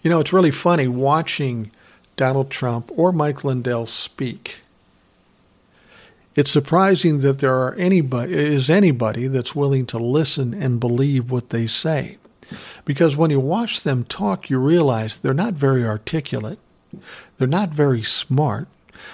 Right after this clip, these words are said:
They talk like a seventh grader when they make their claims and threats and all that sort of stuff.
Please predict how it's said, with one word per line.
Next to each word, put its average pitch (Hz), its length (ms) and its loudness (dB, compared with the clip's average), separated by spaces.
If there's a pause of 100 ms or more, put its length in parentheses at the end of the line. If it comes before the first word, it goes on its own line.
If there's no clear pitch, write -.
(140)
They 139 100 2
talk 185 360 -2
like 135 200 0
a 120 40 -2
seventh 160 520 0
grader 123 340 0
when 123 160 0
they 120 160 0
make 135 240 -2
their 127 140 0
claims 127 580 -2
and 127 160 -2
threats 123 400 -4
and 123 100 -2
all 123 200 -2
that 123 220 -4
sort 123 260 -4
of 117 120 -8
stuff. 135 320 -6